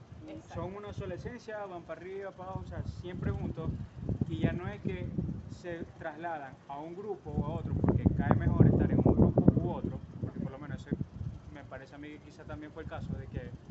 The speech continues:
Speaker 2: le gustaba más estar en mi grupo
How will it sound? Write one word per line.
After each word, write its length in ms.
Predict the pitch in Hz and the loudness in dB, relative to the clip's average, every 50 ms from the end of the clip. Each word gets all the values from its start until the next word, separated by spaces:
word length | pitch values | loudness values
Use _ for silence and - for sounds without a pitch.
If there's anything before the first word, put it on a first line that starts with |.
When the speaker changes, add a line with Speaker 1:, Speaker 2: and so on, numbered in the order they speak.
| - - - - - - - - - - - - 151 | -6 -6 -4 -4 -6 -6 -8 -8 -10 -14 -14 -14 -12
Speaker 2:
le 80 | 151 | -10
gustaba 440 | 151 151 143 - 147 143 147 156 156 | -10 -10 -8 -6 -6 -6 -4 -6 -8
más 220 | 165 180 180 175 170 | -8 -6 -8 -6 -6
estar 220 | - - 147 143 | -8 -10 -12 -12
en 100 | 147 160 | -12 -12
mi 120 | 175 190 190 | -12 -12 -10
grupo 380 | 208 202 180 165 - 175 - | -8 -8 -8 -8 -10 -12 -14